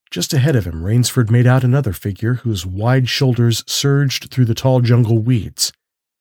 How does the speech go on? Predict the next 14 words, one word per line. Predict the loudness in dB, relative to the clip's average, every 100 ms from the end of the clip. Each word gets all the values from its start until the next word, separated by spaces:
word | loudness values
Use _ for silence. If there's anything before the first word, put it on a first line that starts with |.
| _ _ -8
It | -6
was | -2 0
the | 0
giant | 2 4 4 2
Ivan, | 2 2 2 -4 -16 _ _ _ _ -8
and | -4
he | -2
seemed | -2 2 4 2 -2
pulled | -2 0 0 -4
forward | -2 0 0 -2
by | -2 0
some | 0 0 0
unseen | 2 2 2 2 2
force. | 2 -2 -2 -4 -8